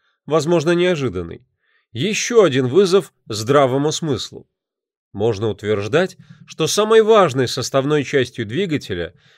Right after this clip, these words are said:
является вовсе не его хитроумная инженерная начинка, а естественное окружение – воздух или река. Как вы только что слышали, изменения вызываются ростом энтропии,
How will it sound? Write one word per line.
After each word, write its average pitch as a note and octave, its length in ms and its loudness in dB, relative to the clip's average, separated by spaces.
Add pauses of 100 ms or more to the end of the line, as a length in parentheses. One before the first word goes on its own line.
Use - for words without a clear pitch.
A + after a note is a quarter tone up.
(100)
является G3+ 560 4
вовсе F#3+ 400 2
не G#3+ 220 0
его F#3+ 240 4
хитроумная D3+ 760 0
инженерная C#3+ 840 0
начинка, G#2+ 640 -8 (300)
а G3 160 0
естественное D3 1000 0
окружение – A2+ 760 -6 (280)
воздух E3+ 640 2 (260)
или F#3+ 240 6
река. F3+ 480 4 (760)
Как - 240 -2
вы C3+ 100 -2
только C3 320 2
что - 180 -6
слышали, C3+ 640 -4 (320)
изменения D#3 720 2
вызываются D#3+ 640 0
ростом D3 420 -2
энтропии, A2+ 680 -4